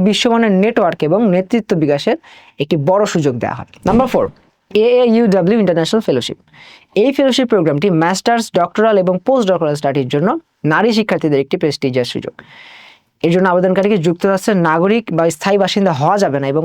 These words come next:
কমপক্ষে চার বছরের একটি পূর্ণকালীন অনার্স ডিগ্রি থাকতে হবে এবং এর পাশাপাশি এটি তার ফার্স্ট প্রফেশনাল ডিগ্রি হতে হবে। এই ফেলোশিপ প্রোগ্রামটি টিউশন ফিস, বাসস্থানের খরচ, ভ্রমণ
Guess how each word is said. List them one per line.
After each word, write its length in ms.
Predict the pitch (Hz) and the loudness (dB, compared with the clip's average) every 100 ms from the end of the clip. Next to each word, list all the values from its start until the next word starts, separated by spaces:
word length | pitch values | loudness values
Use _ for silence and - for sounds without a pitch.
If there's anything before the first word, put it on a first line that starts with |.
| - | -2
কমপক্ষে 400 | 185 190 170 185 175 | -2 -2 -2 -6 -2
চার 180 | 190 180 214 | 0 0 0
বছরের 340 | 196 - 147 151 | 0 -2 -2 -2
একটি 120 | 151 180 | -4 -4
পূর্ণকালীন 500 | 202 185 170 139 175 202 - | -2 0 -2 -2 -2 -4 -2
অনার্স 220 | 185 220 175 | 0 0 0
ডিগ্রি 180 | 151 143 127 | -2 -2 -4
থাকতে 180 | 117 - | -8 -10
হবে 140 | - - _ - - - - - | -10 -14 _ -20 -20 -20 -16 -2
এবং 140 | 156 247 330 _ _ - | 0 0 -2 _ _ -8
এর 60 | - | -4
পাশাপাশি 360 | 196 233 175 170 - _ _ 160 | 0 0 0 -2 -4 _ _ -2
এটি 120 | 175 | 0
তার 120 | 208 226 - | 0 -2 -2
ফার্স্ট 220 | 254 262 | -2 0
প্রফেশনাল 320 | 208 202 226 208 | -2 0 2 2
ডিগ্রি 160 | 151 139 | 0 0
হতে 140 | 117 107 | -2 -6
হবে। 140 | 76 - _ _ _ _ _ _ - | -8 -10 _ _ _ _ _ _ -2
এই 60 | 202 240 | 0 2
ফেলোশিপ 300 | 233 214 190 | 0 0 0
প্রোগ্রামটি 320 | 170 147 147 202 | 0 0 -2 -2
টিউশন 280 | 208 196 220 202 | 0 0 0 0
ফিস, 160 | 214 185 160 | -2 0 -2
বাসস্থানের 460 | 160 190 202 190 185 | -2 -2 0 -2 0
খরচ, 200 | 160 160 151 | 0 0 0
ভ্রমণ 200 | 160 | 0